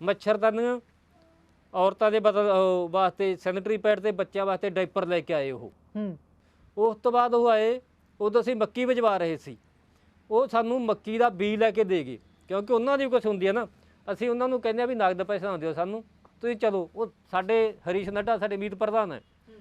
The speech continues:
Speaker 1: ਉਹ ਨਾਲ ਗਏ, ਮੱਕੀ ਦਾ ਬੀਜ ਖਰੀਦ ਕੇ ਲਿਆਂਦਾ। ਜਿਹੜੇ ਪਿੰਡਾਂ 'ਚ ਮੱਕੀ ਬੀਜਣੀ ਸੀ, ਉਹਨਾਂ ਪਿੰਡਾਂ ਨੂੰ ਅਸੀਂ ਹੈਂਡਓਵਰ ਕਰਤਾ ਵੀ ਇੰਨੇ ਕਿੱਲਿਆਂ ਦਾ ਤੁਹਾਡੇ ਕੋਲ ਇੰਨਾ। ਫਿਰ ਬਾਅਦ 'ਚ ਅਸੀਂ ਉਹ ਵਜਵਾ ਤਾ।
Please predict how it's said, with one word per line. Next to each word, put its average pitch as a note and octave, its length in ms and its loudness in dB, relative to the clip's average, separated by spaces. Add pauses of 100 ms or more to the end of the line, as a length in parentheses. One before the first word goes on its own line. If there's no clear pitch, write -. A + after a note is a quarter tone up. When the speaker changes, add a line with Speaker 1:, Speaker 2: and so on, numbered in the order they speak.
(140)
Speaker 1:
ਉਹ A3 100 -2
ਨਾਲ F#3 260 2
ਗਏ, A3 220 0 (420)
ਮੱਕੀ F3+ 300 -6
ਦਾ A#3+ 140 6
ਬੀਜ G#3+ 220 -2
ਖਰੀਦ G3 220 0
ਕੇ F#3 160 -2
ਲਿਆਂਦਾ। A3+ 380 2 (360)
ਜਿਹੜੇ A#3 280 2
ਪਿੰਡਾਂ C4 280 0
'ਚ C4 60 0
ਮੱਕੀ A#3+ 340 -4
ਬੀਜਣੀ G#3+ 360 -4
ਸੀ, A#3+ 80 -4
ਉਹਨਾਂ C#4 200 0
ਪਿੰਡਾਂ B3+ 340 0
ਨੂੰ B3+ 100 2
ਅਸੀਂ B3 160 -2
ਹੈਂਡਓਵਰ A3 380 0
ਕਰਤਾ E3+ 380 -4 (420)
ਵੀ A3+ 120 -2 (120)
ਇੰਨੇ G#3+ 240 2
ਕਿੱਲਿਆਂ A3 300 2
ਦਾ A3+ 80 4
ਤੁਹਾਡੇ F#3 280 -4
ਕੋਲ A3 160 0
ਇੰਨਾ। G3+ 320 0
ਫਿਰ - 360 -2
ਬਾਅਦ A#3 280 2
'ਚ C#4+ 80 2
ਅਸੀਂ B3 180 0
ਉਹ C4 120 2
ਵਜਵਾ A3+ 400 4
ਤਾ। C3+ 200 -4